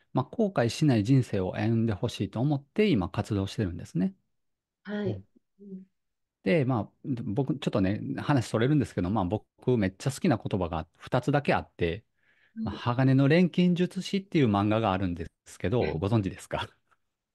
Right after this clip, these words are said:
Speaker 2: ちょっと漫画はね、
Speaker 1: 漫画あんまり
Speaker 2: この間も見たんで、漫画見てない。名前だけ知ってるんですけど、
Speaker 1: うん、うん、うん。
Speaker 2: 内容は見てないです。
Speaker 1: そう、そう、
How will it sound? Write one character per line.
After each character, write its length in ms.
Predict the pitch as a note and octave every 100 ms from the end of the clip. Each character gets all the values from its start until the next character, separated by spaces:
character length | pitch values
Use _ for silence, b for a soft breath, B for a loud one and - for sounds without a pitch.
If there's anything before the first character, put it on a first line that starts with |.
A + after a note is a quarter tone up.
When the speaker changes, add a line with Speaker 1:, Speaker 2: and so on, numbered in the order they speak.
| -
Speaker 2:
ち 80 | B3+
ょ 20 |
っ 20 |
と 140 | B3+ G#3+
漫 360 | G#3 A3+ B3
画 100 | C4
は 140 | C4+ C4+
ね、 260 | C#4+ C#4+ C4+
Speaker 1:
漫 140 | C4
画 120 | C4
あ 20 |
ん 60 | C4+
ま 80 | B3+
り 60 | B3+
Speaker 2:
こ 160 | -
の 20 |
間 0 |
も 0 |
見 0 |
た 20 | -
ん 40 |
で、 80 | -
漫 60 |
画 160 | A#3 B3
見 100 | E4+
て 300 | A4+ F#4+ G4+
な 140 | C#4 A3
い。 40 |
名 120 | B3+
前 200 | C#4+ E4+
だ 100 | E4
け 160 | D#4 D#4+
知 160 | D#4 -
っ 40 | -
て 160 | D4
る 120 | C#4
ん 40 | C#4
で 100 | G#3+
す 100 | F3
け 100 | D3+
ど、 120 | A#2
Speaker 1:
う 20 |
ん、 60 | C3+
う 20 |
ん、 40 | A#2 C3+
う 40 |
ん。 80 | A#2+ _ -
Speaker 2:
内 200 | A3 A3+
容 140 | A3+
は 100 | A3
見 160 | A3 A3
て 100 | G3+
な 140 | F#3+
い 80 | F#3
で 120 | F#3
す。 60 | -
Speaker 1:
そ 60 |
う、 20 | F2+
そ 60 |
う、 120 | -